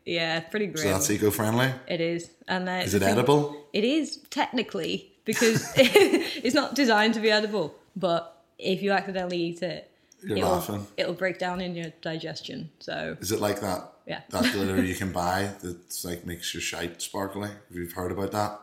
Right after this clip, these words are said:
Speaker 1: I've heard this, but it's,
Speaker 2: It's probably
Speaker 1: that's
Speaker 2: just the
Speaker 1: got
Speaker 2: same
Speaker 1: to
Speaker 2: thing.
Speaker 1: be,
Speaker 2: Oh, no,
Speaker 1: well,
Speaker 2: no, no, no, no, that
Speaker 1: 'cause
Speaker 2: wouldn't be
Speaker 1: it would,
Speaker 2: biodegradable.
Speaker 1: it's probably the kind of glitter you
Speaker 2: It's
Speaker 1: shouldn't
Speaker 2: probably
Speaker 1: eat.
Speaker 2: just glitter.
Speaker 1: It's probably just crap glitter. It'd be a bit, like, cheaper and easier to go to a shop, just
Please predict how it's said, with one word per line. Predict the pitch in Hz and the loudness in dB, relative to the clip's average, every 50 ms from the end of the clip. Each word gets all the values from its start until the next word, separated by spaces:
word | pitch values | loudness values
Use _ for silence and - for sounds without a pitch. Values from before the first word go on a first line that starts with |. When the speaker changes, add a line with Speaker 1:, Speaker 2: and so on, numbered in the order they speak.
| - - | -6 -4
Speaker 1:
I've | - 247 254 262 254 247 247 240 226 - - | -2 0 0 0 0 0 0 -2 -2 -4 -6
heard | - 220 233 240 247 247 - - | -4 -2 -2 -2 -2 -4 -6 -6
this, | 262 254 202 - - | -4 -4 -4 -4 -8
but | - - 196 190 190 185 - - | -8 -4 -2 0 0 0 -2 -2
it's, | 196 196 190 - - - - - | -2 -4 -4 -6 -10 -16 -14 -12
Speaker 2:
It's | - - | -8 0
probably | - 110 110 104 90 | 2 4 4 4 4
Speaker 1:
that's | 85 - - | 2 0 2
Speaker 2:
just | |
the | - | 2
Speaker 1:
got | - 208 - | 4 4 4
Speaker 2:
same | 92 90 | 4 2
Speaker 1:
to | - 240 | 2 2
Speaker 2:
thing. | 196 - | 4 6
Speaker 1:
be, | 196 190 190 180 175 - - - 110 | 6 4 4 2 0 -4 -6 -2 2
Speaker 2:
Oh, | 113 117 | 4 4
no, | 117 | 6
Speaker 1:
well, | 117 - 208 - 127 | 6 6 6 6 6
Speaker 2:
no, | 127 127 120 120 | 6 6 6 6
no, | 120 117 | 6 6
no, | 113 | 4
no, | 117 113 | 4 2
that | 110 104 | 2 2
Speaker 1:
'cause | 98 104 | 4 4
Speaker 2:
wouldn't | 104 101 110 101 | 4 2 2 0
be | 107 110 107 101 104 - - - 185 | 0 0 0 -2 -4 -8 -10 -6 -4
Speaker 1:
it | 190 - | 0 0
would, | 220 214 | 2 2
Speaker 2:
biodegradable. | - 202 202 208 202 220 208 208 202 202 208 | 4 4 4 6 6 6 6 6 4 4 4
Speaker 1:
it's | 208 233 240 226 202 | 4 6 6 6 4
probably | 247 247 226 269 269 254 | 2 0 0 0 -2 0
the | 214 226 | 0 -2
kind | - - 202 196 190 | -2 0 -2 -2 -2
of | 170 165 | -2 -4
glitter | - 185 - - 165 | -4 -4 -4 -2 -4
you | 165 160 160 156 - - - - | -4 -4 -6 -6 -8 -12 -16 -18
Speaker 2:
It's | - | -12
Speaker 1:
shouldn't | - - - 80 - - | -6 -2 0 0 2 2
Speaker 2:
probably | - 87 - 110 | 2 4 4 4
Speaker 1:
eat. | 92 | 4
Speaker 2:
just | 101 92 82 | 2 0 0
glitter. | 98 101 90 87 98 107 - - - - - - - | 0 0 0 0 0 0 -2 -2 -4 -6 -2 -2 0
Speaker 1:
It's | 220 - - - - 220 - - | 0 0 -4 -6 -8 -6 -2 2
probably | 240 226 214 220 254 240 | 2 4 4 6 4 4
just | 220 220 - - | 4 0 -4 -6
crap | - - 165 147 - - | -4 -2 -2 -2 -2 -2
glitter. | - 180 170 - 175 165 156 - | 0 2 2 2 2 2 0 0
It'd | - 185 185 190 | 0 0 0 2
be | 214 | 2
a | 208 | 2
bit, | 214 - | 2 2
like, | - 214 208 190 - - | 2 2 2 2 0 -4
cheaper | - - 247 240 214 220 | -2 0 0 2 2 2
and | 214 202 190 185 196 | 2 2 2 2 2
easier | 180 185 208 190 180 165 160 | 0 0 0 0 0 0 -2
to | 160 - 196 | -4 -6 -4
go | - 175 165 175 170 170 | -4 -2 0 0 0 -2
to | 165 - - 175 | -2 -4 -4 -4
a | 170 | -4
shop, | 180 - 208 180 151 156 - - - - 214 | -2 -2 -2 -2 -2 -2 -4 -8 -12 -12 -8
just | 202 - 180 160 - - - - | -4 -2 -2 -2 -4 -8 -14 -20